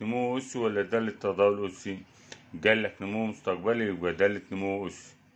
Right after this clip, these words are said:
القانون بتاعها د ن بتساوي أ في واحد موجب ر الكل أس ن. هنعوض يا شباب القيمة الابتدائية ر النسبة المئوية ن زي ما هي.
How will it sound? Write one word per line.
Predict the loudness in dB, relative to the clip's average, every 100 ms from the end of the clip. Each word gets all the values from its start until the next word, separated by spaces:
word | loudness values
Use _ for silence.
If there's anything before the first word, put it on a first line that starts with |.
| -4
القانون | -2 -2 -2 -2 -4
بتاعها | -4 -6 -4 -6
د | -2
ن | -2 0 0 -2
بتساوي | -4 -10 0 2 2 2 2
أ | 2 0
في | -10 -6 -2
واحد | 2 4 4 2 -8
موجب | -8 -6 -6 -2
ر | 0
الكل | -2 0 -2 0
أس | -6 -6
ن. | -4 -6 -10 _ _ -20 _ _ _ _ -20 -20 -16 -2
هنعوض | 0 2 2 0 -4
يا | -10
شباب | -10 -6 -6 -6 -14
القيمة | -12 -8 -4
الابتدائية | -4 -4 -6 -2 0 2 0 -6 -12
ر | -2 2 2
النسبة | 2 -4 -4 -6
المئوية | -4 -4 -2 -2 -4 -10 -20 -20 -12 -2
ن | 2 2
زي | 2 -2
ما | -2
هي. | -6